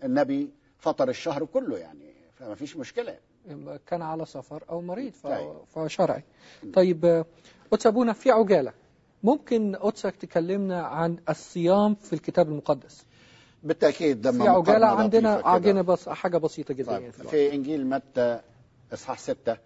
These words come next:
Speaker 2: نعم.
Speaker 1: "ومتى صمتم لا تكونوا عابسين كالمرائين،
Speaker 2: نعم.
Speaker 1: فإنهم يغيرون وجوههم لكي يظهروا للناس صائمين.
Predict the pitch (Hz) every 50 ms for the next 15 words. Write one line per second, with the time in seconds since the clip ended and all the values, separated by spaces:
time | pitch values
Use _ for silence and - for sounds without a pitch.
0 | _ - - - 175 151 123 117 120 117 123 139 - 196 185 - - 147 143 -
1 | - 160 139 - 147 131 131 143 170 165 - 151 - - 175 170 151 143 131 123
2 | 135 139 127 117 135 131 - - 190 147 117 113 110 - 170 190 196 175 160 156
3 | 151 139 139 143 139 135 - 196 196 185 143 101 85 - - _ _ - 175 147
4 | 123 - - - - - - - - 247 143 170 180 160 151 147 123 123 156 151
5 | 147 143 147 147 170 214 220 175 156 147 143 139 127 117 147 147 135 156 185 165
6 | 165 147 131 131 - 170 151 139 131 120 135 170 175 139 127 123 127 147 156 -
7 | - 127 107 110 110 107 104 92 87 85